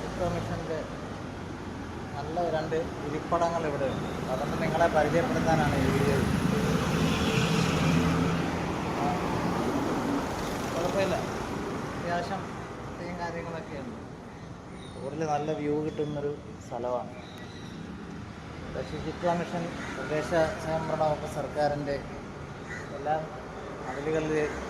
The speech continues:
പെയിൻ്റൊക്കെ ഇറക്കി വെച്ചിട്ടുണ്ട്. എന്തായാലും വളരെ നല്ലൊരു കാര്യം. പൈപ്പ് ബസ് സ്റ്റോപ്പുകളിലൊക്കെ വളച്ചൊടിച്ച് വെച്ച് മനുഷ്യൻ ഇരിക്കാൻ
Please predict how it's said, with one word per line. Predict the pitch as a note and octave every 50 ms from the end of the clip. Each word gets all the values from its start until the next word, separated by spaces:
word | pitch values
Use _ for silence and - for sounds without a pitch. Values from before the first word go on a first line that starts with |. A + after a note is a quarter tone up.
| - - -
പെയിൻ്റൊക്കെ | C3+ C3+ C#3 D3 D#3 D3+ - D#3+ D3+
ഇറക്കി | D3 C#3+ C#3 D3
വെച്ചിട്ടുണ്ട്. | C3 - - - - - - - - - - - - - - - - - - - - - - - - - - - - - - -
എന്തായാലും | C3+ C#3+ D3 D#3 D#3+ E3 E3
വളരെ | D#3 D#3 D#3+ E3 E3
നല്ലൊരു | E3 D#3+ D#3+ D#3+ E3+ D#3+
കാര്യം. | D3 C3+ - - - - - - - - - - - - - - - - - -
പൈപ്പ് | C#3+ C#3 C#3+ C#3+ - - E3+ E3 E3 - - - - - - - - - - - - - -
ബസ് | C#3 C#3 -
സ്റ്റോപ്പുകളിലൊക്കെ | - E3 D#3 D3+ D#3 D#3+ D#3+ D#3 D3+ D3+ D3 D3 D3 D3 C#3+ C3+
വളച്ചൊടിച്ച് | C3 C3 C3+ - D3+ C#3+ C#3 C3 D3+ C#3+
വെച്ച് | C3+ B2 - C#3+ C#3 C3
മനുഷ്യൻ | B2+ B2+ A#2+ B2+ D3 C#3+ C3+
ഇരിക്കാൻ | B2+ B2 A#2 C#3 C3+